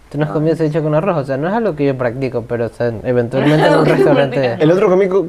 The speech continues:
Speaker 3: otro día comí con cocolón.
Speaker 1: Wow.
Speaker 2: Con cocolón es una cosa.
Speaker 3: Normal.
Speaker 2: Porque da el crunchy, que da el chifle o da el canguil. Pero si es solo el arroz cocinado, es como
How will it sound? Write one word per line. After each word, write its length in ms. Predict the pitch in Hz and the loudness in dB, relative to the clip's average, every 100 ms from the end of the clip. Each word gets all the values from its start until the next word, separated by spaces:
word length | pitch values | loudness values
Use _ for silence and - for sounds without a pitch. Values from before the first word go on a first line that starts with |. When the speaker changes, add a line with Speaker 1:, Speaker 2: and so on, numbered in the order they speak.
| - | 0
Speaker 3:
otro 220 | 165 190 | 0 2
día 120 | 208 202 | 2 2
comí 200 | 170 165 | 0 0
con 260 | 165 131 | -2 -4
cocolón. 460 | 123 120 117 107 107 _ _ _ _ _ _ _ - | -2 0 0 -4 -12 _ _ _ _ _ _ _ -12
Speaker 1:
Wow. 240 | 269 262 | -6 -2
Speaker 2:
Con 160 | 359 381 | 0 2
cocolón 480 | 403 392 381 311 330 | 2 2 2 0 -2
es 100 | 349 | -4
una 280 | 320 320 294 | -4 -6 -6
cosa. 420 | 247 254 214 - - - | -4 -4 -4 -10 -14 -8
Speaker 3:
Normal. 480 | 381 214 117 98 - | -2 -2 -2 -6 -6
Speaker 2:
Porque 480 | 214 196 208 - - | -8 -6 -8 -8 -14
da 160 | 190 220 | -8 -6
el 80 | 226 | -4
crunchy, 720 | - 262 262 226 214 214 226 - - | -4 -2 -2 -6 -8 -8 -10 -18 -6
que 120 | 196 | -2
da 100 | 190 | -2
el 80 | 185 | -4
chifle 420 | - 247 240 226 | -8 -8 -6 -6
o 60 | 214 | -4
da 80 | 165 | -4
el 100 | 165 | -6
canguil. 460 | 180 185 247 214 - - - - - - - | -10 -8 -6 -6 -10 -18 -20 -20 -20 -20 -12
Pero 220 | 180 180 170 170 | -4 -2 -2 -4
si 160 | 175 180 | -4 -6
es 100 | 185 | -4
solo 160 | 202 | -6
el 80 | 202 | -6
arroz 220 | 190 190 - | -8 -8 -10
cocinado, 500 | 190 190 190 190 175 | -10 -10 -8 -6 -6
es 80 | 180 | -8
como 320 | 170 165 | -12 -12